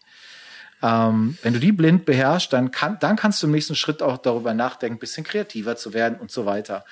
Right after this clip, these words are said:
Äh, wenn er aber, und das, glaube ich, machen viele falsch in der Anfangszeit,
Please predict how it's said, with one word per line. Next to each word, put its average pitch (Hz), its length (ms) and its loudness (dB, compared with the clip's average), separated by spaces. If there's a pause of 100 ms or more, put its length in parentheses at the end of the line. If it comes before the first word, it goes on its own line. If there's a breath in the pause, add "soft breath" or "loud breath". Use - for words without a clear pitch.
(400 loud breath)
Äh, 117 220 2
wenn 127 120 2
er 151 120 4
aber, 127 460 2
und 117 120 -4
das, - 280 -2
glaube 131 180 2
ich, 127 80 -2
machen 131 220 0
viele 123 220 0
falsch 156 340 0
in - 40 -2
der 107 80 2
Anfangszeit, 170 760 0